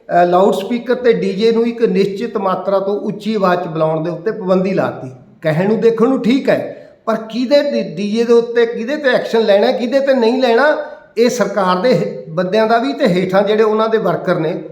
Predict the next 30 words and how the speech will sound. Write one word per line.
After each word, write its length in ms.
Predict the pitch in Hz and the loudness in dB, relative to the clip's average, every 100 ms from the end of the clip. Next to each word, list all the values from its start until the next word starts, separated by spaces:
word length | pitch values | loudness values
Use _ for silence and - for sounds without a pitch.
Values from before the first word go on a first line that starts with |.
| 196 | -2
ਉਹਨਾਂ 220 | 240 269 | 2 2
ਦਾ 100 | 233 | 0
ਕੰਮ 280 | 190 165 160 | 0 0 0
ਹੈ 80 | |
ਵੀ 100 | 175 | 0
ਉਹ 140 | 214 226 | 2 0
ਦੱਸਣਗੇ 420 | 165 - 160 190 | 0 -4 -2 0
ਵੀ, 280 | 190 196 - - - 180 | -2 -4 -10 -20 -20 -12
ਵੀ 200 | 156 202 | -6 -6
ਤੂੰ 320 | 202 202 202 | 0 2 2
ਤੇਜ਼ 220 | 190 175 | 4 2
ਬੁਲ-, 180 | 147 - | 0 -4
ਉੱਚਾ 300 | 185 160 196 | -6 -4 0
ਬੁਲਾ 260 | 170 151 139 | 2 0 0
ਰਿਹਾ, 160 | 131 165 | -4 -4
ਤੈਨੂੰ 300 | 180 175 156 | -2 -2 -2
ਨਹੀਂ 120 | 127 | -4
ਆਗਿਆ। 260 | - - - _ _ _ _ - | -6 -12 -20 _ _ _ _ -2
ਸੋ 360 | 220 226 - - | 2 2 2 0
ਇਸੇ 260 | 247 277 | 2 4
ਤਰ੍ਹਾਂ 300 | 311 277 240 | 4 2 2
ਨਾਲ 400 | 190 151 135 - - - _ - | 0 -2 -4 -10 -18 -20 _ -4
ਮੀਟ 340 | 160 208 240 | 0 0 0
ਮੱਛੀ 360 | 240 233 - 240 | 0 -2 -2 -4
ਦੀਆਂ 220 | 233 262 | 0 0
ਦੁਕਾਨਾਂ 800 | 214 - 196 196 220 233 240 240 | 0 0 2 4 4 2 2 -2
ਦੇ 220 | 202 220 | 0 0
ਵਿੱਚ 400 | 220 202 233 175 | 0 -2 -4 -4
ਗੈਰ 260 | 165 175 214 | 2 4 2
ਕਾਨੂੰਨੀ 880 | - 240 254 254 262 277 277 277 247 | 2 0 2 2 2 2 2 0 -4